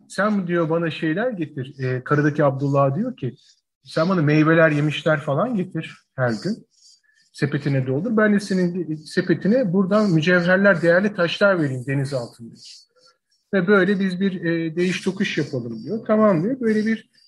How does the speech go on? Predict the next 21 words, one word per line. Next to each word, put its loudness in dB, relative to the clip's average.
arkadaşlıkları -2
başlıyor. -4
Bu 2
sırada 0
tabii 2
şöyle 2
bir 2
şey 0
başına 2
geliyor -2
karadaki -4
Abdullah'ın. -2
Bu -2
mücevherler, -2
yani -6
çok -8
yoksul -6
olduğu -2
için, -4
e, 4
işte -2